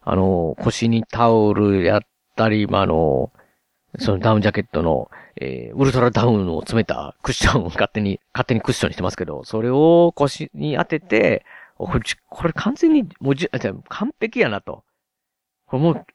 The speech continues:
めっちゃいいやんって思いながら持ってたんですけど、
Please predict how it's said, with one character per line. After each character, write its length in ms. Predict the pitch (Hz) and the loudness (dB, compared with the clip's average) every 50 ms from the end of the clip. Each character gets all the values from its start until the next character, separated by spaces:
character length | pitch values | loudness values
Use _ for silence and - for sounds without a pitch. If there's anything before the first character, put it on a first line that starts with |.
| _ _ _ - | _ _ _ -4
め 100 | 147 139 | -4 -2
っ 20 | |
ち 140 | - - 254 | 0 2 0
ゃ 20 | 254 | 2
い 60 | 135 | 2
い 140 | 135 139 156 | 2 2 4
や 140 | 175 147 | 4 4
ん 60 | 117 95 | 2 0
っ 20 | |
て 160 | - - 101 | -2 -4 -4
思 140 | 98 104 104 | -2 0 2
い 40 | 101 | 2
な 100 | 101 98 | 2 2
が 100 | 101 104 | 2 2
ら 240 | 104 101 87 - _ _ _ _ _ _ _ _ - | 2 2 0 -2 _ _ _ _ _ _ _ _ -6
持 140 | - 143 151 | -2 -2 -2
っ 40 | - | -2
て 120 | - 220 | -2 -4
た 100 | - 202 | -2 -2
ん 60 | 190 | -2
で 80 | - - | -4 -8
す 80 | - | -6
け 100 | - 107 | -6 -4
ど、 320 | 98 113 117 101 - - | 0 2 2 2 0 -2